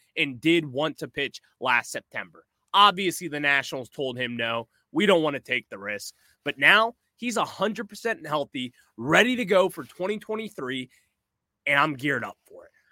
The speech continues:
I am fired up for it. I have been banging this drum since the day I got on this podcast. I love the aspect of what Mackenzie Gore can do out there. And I have said it before,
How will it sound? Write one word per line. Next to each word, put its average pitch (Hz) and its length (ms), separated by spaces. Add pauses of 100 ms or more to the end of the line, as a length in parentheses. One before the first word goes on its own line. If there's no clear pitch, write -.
(120)
I 160 180
am 107 200
fired 185 480
up 175 200
for 170 260
it. - 80 (260)
I 143 120
have 123 140
been 101 300
banging 240 400
this 240 180
drum 151 460 (340)
since 190 560
the 160 120
day 147 320
I 127 160
got 127 240
on 120 180
this 120 180
podcast. 101 680 (160)
I 202 280
love 180 460
the 156 200
aspect 156 580 (300)
of 127 180
what 151 300
Mackenzie 143 500
Gore 123 300
can 120 320
do 107 200
out 95 280
there. - 180 (260)
And 127 120
I 131 140
have 120 100
said 156 200
it - 140
before, 214 480